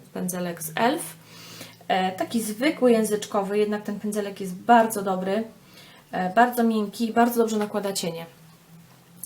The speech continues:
A także przystępuję do nakładania na całą powiekę. Tutaj, patrzcie, jaki on ma piękny złoty kolor.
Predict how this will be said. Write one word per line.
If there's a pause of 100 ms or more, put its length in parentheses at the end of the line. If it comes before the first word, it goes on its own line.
(600)
A
także
przystępuję
do
nakładania (1700)
na
całą
powiekę. (1400)
Tutaj, (360)
patrzcie,
jaki
on
ma
piękny
złoty
kolor.